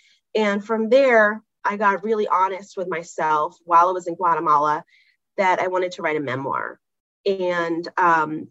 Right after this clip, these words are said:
that's really where the book was born. I had time to, uh, time to write it, time to think about what stories I wanted to tell. And, um,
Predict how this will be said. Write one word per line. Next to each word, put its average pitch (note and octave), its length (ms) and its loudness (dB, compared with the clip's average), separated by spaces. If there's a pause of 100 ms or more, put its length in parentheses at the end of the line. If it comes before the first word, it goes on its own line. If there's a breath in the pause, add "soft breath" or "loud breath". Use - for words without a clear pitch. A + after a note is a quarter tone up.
(120)
that's G#3 380 2
really E3+ 520 0
where E3 420 0
the E3+ 80 -2
book E3 240 -4
was E3+ 160 -2
born. D#3 440 -2
I D3 60 -4
had D#3+ 340 -4
time F3+ 400 -2 (160)
to, D#3+ 380 -4 (480 soft breath)
uh, D3+ 260 4
time G#3 260 0
to A#3 100 -2
write F#3 320 2
it, F#3 120 0
time F#3+ 200 -6
to G3+ 100 -8
think G3 160 0
about F3 300 2
what F3+ 140 -4
stories E3+ 360 -2
I F3 40 0
wanted E3 240 -2
to E3+ 80 -8
tell. D3+ 520 2 (560 soft breath)
And, F#3 600 0 (100)
um, F3+ 720 2